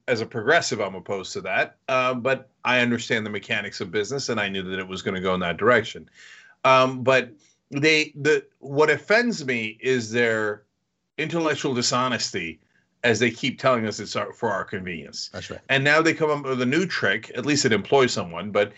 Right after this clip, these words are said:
Speaker 1: uh, one person comes along and goes, "Oh, wait, there's an open line. Th-, come in, come this way."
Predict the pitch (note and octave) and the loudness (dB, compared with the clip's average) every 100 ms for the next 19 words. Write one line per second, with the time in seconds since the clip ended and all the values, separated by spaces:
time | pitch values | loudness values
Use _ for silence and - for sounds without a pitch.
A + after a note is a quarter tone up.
0 | - - _ - C3 B2 D#3 F3+ E3+ D#3+ | -20 -20 _ 2 4 4 2 0 -2 -4
1 | D3+ C#3 D#3+ D#3+ E3 C4 D4 B3+ B3 G#3+ | -4 -2 0 0 2 4 4 6 4 4
2 | A#3+ B3+ B3 A3+ B3+ C#4 F#3 - G3+ G3+ | 6 4 4 2 2 0 -2 -2 -2 -2
3 | - A3 C#4 C4+ B3 D4 D4 - C4 C#4 | -2 0 0 0 -2 -2 -4 -2 0 0
4 | D#3+ G2 | -4 -8